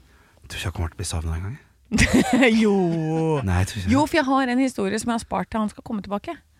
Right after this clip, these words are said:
Speaker 1: Oi, shit.
Speaker 2: Ja.
Speaker 1: Kan du, kan du t-, tease litt?
Speaker 2: Nei, det er ikke noe teasing i det hele tatt.
Speaker 1: Nei,
Speaker 2: Jeg vil
Speaker 1: ok.
Speaker 2: bare ha, eh,
Speaker 1: Du vil ha hans
Speaker 2: perspektiv på ting.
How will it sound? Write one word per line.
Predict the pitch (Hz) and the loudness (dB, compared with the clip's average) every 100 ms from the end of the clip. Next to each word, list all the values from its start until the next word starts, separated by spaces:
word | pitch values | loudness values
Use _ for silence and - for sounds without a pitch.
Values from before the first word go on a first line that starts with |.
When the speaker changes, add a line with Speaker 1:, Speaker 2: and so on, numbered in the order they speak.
| _ | _
Speaker 1:
Oi, | 107 127 | 0 0
shit. | - - - - _ - | 0 -4 -8 -20 _ -6
Speaker 2:
Ja. | 220 220 _ _ _ - 139 | -4 -4 _ _ _ -4 2
Speaker 1:
Kan | 131 | 2
du, | 131 117 - - | 2 0 -6 -4
kan | 127 117 | 0 2
du | 117 104 104 | 2 0 -4
t-, | 107 107 - | -10 -14 -6
tease | 107 110 123 | -4 -2 -4
litt? | 123 - - - | -6 -10 -8 -2
Speaker 2:
Nei, | 165 | 0
det | 175 | 0
er | 170 | -2
ikke | 180 | -4
noe | 175 | -4
teasing | 165 156 170 | -6 -8 -6
i | |
det | 156 | -6
hele | - | -6
tatt. | - | -4
Speaker 1:
Nei, | 104 104 | 0 2
Speaker 2:
Jeg | 190 | 2
vil | - | 2
Speaker 1:
ok. | |
Speaker 2:
bare | 196 190 | 2 0
ha, | 175 175 175 | 0 -2 -2
eh, | 175 175 | -2 -2
Speaker 1:
Du | 131 | 2
vil | 147 | 2
ha | 131 | 4
hans | 135 - | 2 0
Speaker 2:
perspektiv | 175 165 175 - | -2 -4 -6 -8
på | 202 | -4
ting. | 226 | -4